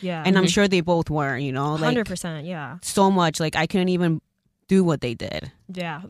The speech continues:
Speaker 1: Reflecting on it, um, I think that, uh, having, um, my parents, they both, you know,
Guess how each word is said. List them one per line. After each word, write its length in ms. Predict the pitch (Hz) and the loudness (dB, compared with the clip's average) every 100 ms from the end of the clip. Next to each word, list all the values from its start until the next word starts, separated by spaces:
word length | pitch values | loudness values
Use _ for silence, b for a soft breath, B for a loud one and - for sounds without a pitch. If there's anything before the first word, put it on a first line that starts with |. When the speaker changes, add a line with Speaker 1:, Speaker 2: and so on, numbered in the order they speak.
| - - | -10 -2
Speaker 1:
Reflecting 560 | 214 233 220 - 277 | 0 4 2 4 2
on 180 | 277 285 | 4 4
it, 240 | 285 285 202 | 2 2 2
um, 280 | 208 202 196 | 2 2 0
I 140 | 185 | -2
think 480 | 185 220 202 190 - B B B - | -2 -2 -2 -4 -8 B B B -6
that, 560 | 180 180 175 170 165 - _ - | 0 2 2 0 -6 -12 _ -4
uh, 300 | 185 170 160 | -2 -2 -4
having, 580 | - 196 190 190 180 175 - - _ _ - | -2 0 2 2 0 -4 -8 -20 _ _ -2
um, 240 | 180 175 | 0 0
my 220 | 175 196 196 | -2 0 2
parents, 500 | 226 220 226 240 - | 2 2 0 -2 -4
they 400 | 190 233 262 - _ _ | 0 2 0 -4 _ _
both, 340 | 220 208 180 190 | 2 2 0 -4
you 80 | |
know, 300 | 185 165 175 | -4 -2 -4